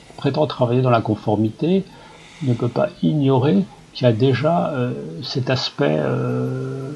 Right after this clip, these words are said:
autour, euh, de la loi pour une république numérique qui définit ce qu'est un coffre-fort, qui a un décret en préparation sur la récupération des données. On parlera aussi du règlement européen sur les données personnelles et le droit à la, à la, à la portabilité des données.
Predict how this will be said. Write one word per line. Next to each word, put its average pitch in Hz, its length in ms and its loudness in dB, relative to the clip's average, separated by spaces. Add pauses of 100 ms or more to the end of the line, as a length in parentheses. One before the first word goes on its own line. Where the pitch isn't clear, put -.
autour, 139 580 2
euh, 117 100 2
de 117 120 -2
la 120 120 2
loi 127 220 4
pour 127 120 2
une 110 80 2
république 110 400 -2
numérique 120 360 2
qui - 160 -12
définit 127 380 4
ce - 140 -6
qu'est 120 80 2
un 123 40 0
coffre-fort, 160 720 -2
qui - 160 -4
a 107 160 0
un 104 80 0
décret 139 380 0
en 123 100 2
préparation 120 720 -2
sur 107 140 -2
la 98 60 6
récupération 107 680 -2
des 98 100 0
données. 143 420 2 (580)
On 120 60 0
parlera 113 400 0
aussi - 360 -4
du 123 100 -2
règlement 113 360 0
européen 117 400 2
sur 120 120 -4
les 104 60 2
données 110 180 2
personnelles 123 540 0
et 127 180 -8
le 113 80 -6
droit 120 380 2
à 120 60 -4
la, 120 360 -8 (400)
à - 60 -4
la, - 180 0 (100)
à - 140 0
la - 460 -2 (160)
portabilité 127 680 0
des 110 100 0
données. 143 320 0